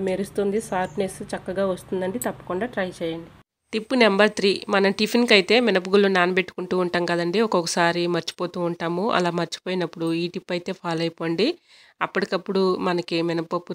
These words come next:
త్వరగా నానాలంటే ఈ టిప్ అయితే ఫాలో అయిపోండి. ఇలా కొంచెం హాట్ వాటర్ పోసుకొని దాంట్లో ఇనప వస్తువులండి, ఏదైనా ఇనప వస్తువు అనేది ఒకటి పెట్టేసుకొని ఇలా హాట్ వాటర్ పోసుకుంటే త్వరగా నానిపోతుందండి. మీకు యూజ్ అవుతుంది అనుకుంటే ట్రై చేయండి.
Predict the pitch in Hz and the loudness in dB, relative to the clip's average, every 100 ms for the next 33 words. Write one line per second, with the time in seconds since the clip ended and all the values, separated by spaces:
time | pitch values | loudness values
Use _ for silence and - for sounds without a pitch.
0 | - 170 170 170 165 165 165 165 165 180 | -4 -2 0 0 -2 -2 -2 -2 -2 -4
1 | 170 160 170 160 180 175 165 165 165 170 | -4 -8 -8 -6 -6 -4 -2 -2 -4 -4
2 | 165 180 302 - _ _ _ - 196 196 | -2 -2 -2 -6 _ _ _ -2 2 4
3 | 202 196 202 196 170 170 190 190 180 175 | 2 0 0 2 4 4 2 0 -2 -4
4 | 175 - - 165 190 196 165 170 185 185 | -4 -4 -4 -2 -2 0 0 0 2 2
5 | 170 165 170 175 - 170 165 160 185 254 | 2 0 0 0 0 -2 -2 -2 -2 -4
6 | - 180 165 160 180 202 - 175 165 170 | -4 -2 0 0 0 -2 -2 -2 -2 -2
7 | 170 - 165 165 165 175 160 - 165 165 | -2 -4 -4 0 0 -2 -6 -8 -8 -6
8 | 165 - 165 175 262 - - - - _ | -6 -6 -2 0 -2 -4 -20 -20 -20 _
9 | 190 180 175 165 175 175 165 170 175 - | 2 2 4 2 2 0 0 -4 -6 -6
10 | 170 196 196 175 165 170 180 170 170 175 | -4 -4 0 -2 0 0 -2 -2 -2 -2
11 | 170 165 160 165 220 330 _ _ _ 214 | -2 -2 -4 -2 -2 -2 _ _ _ -6
12 | 202 196 190 185 180 175 165 160 180 185 | -2 0 2 2 0 0 -2 -2 0 0
13 | - 196 180 170 170 165 160 | 0 -2 -2 -2 -4 -4 -6